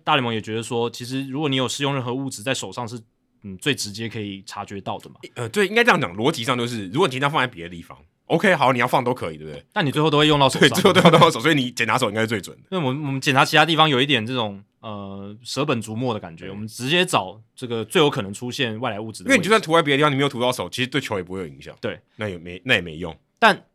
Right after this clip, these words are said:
Speaker 1: 这有一个漏洞，可能是他可能开局的时候，呃，抹了一些东西，但是到球那一局结束的时候已经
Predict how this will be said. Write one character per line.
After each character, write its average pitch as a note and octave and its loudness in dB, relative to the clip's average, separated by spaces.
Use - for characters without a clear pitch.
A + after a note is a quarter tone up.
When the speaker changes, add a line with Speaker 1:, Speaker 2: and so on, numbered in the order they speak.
Speaker 1:
这 A3 0
有 A2+ 2
一 A2 -6
个 B2+ -2
漏 C3+ 2
洞， B2 0
可 A2 -8
能 F#2+ -10
是 G#2 -10
他 G3 -4
可 D#3+ -2
能 G#2+ -2
开 D3 0
局 A#2+ -10
的 G2 -10
时 F#2+ -14
候， G2+ -10
呃， G#2+ -12
抹 A2+ -2
了 A2+ -2
一 B2+ -2
些 A#2+ -4
东 A#2 -4
西， G2 -12
但 D#3 -2
是 D#3+ -4
到 E3+ 4
球 C#3+ -6
那 F#3 -2
一 F#3+ 2
局 C3+ -8
结 B2 -4
束 D#3 -2
的 A#2 -2
时 A2+ -6
候 A#2+ -2
已 G#2+ -10
经 A#2 -10